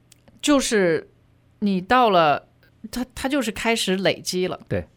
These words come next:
Speaker 1: 这样的话呢，你不能说没有案底儿，我每次都偷九百四十九。
Speaker 2: 对，累计也算，就是到了九百五，甚至是你，你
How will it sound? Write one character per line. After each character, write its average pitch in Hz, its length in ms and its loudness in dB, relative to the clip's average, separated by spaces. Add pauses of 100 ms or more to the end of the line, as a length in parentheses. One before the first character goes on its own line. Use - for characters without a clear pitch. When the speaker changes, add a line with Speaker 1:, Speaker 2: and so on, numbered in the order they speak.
(460)
Speaker 1:
这 262 140 -2
样 220 120 2
的 196 80 -6
话 190 220 0
呢， 156 100 -6
你 156 80 -8
不 202 160 -8
能 185 100 0
说 180 360 0
没 - 160 -4
有 185 40 2
案 165 220 2
底 143 80 -4
儿， 127 100 -2
我 135 220 -2
每 143 160 -6
次 190 160 -6
都 180 160 -2
偷 165 340 -6 (120)
九 165 200 -4
百 135 200 -2
四 170 200 -6
十 156 140 -8
九。 113 320 -6 (180)
Speaker 2:
对， 90 140 -4
累 87 180 -8
计 120 200 -6
也 82 100 -2
算， 101 260 -10 (160)
就 107 200 -6
是 104 200 -6 (200)
到 127 160 -2
了 117 100 -2
九 107 160 -8
百 117 100 -2
五， 80 320 -10 (220)
甚 135 240 -6
至 131 100 -2
是 127 240 -2
你， 120 220 -2
你 120 260 -8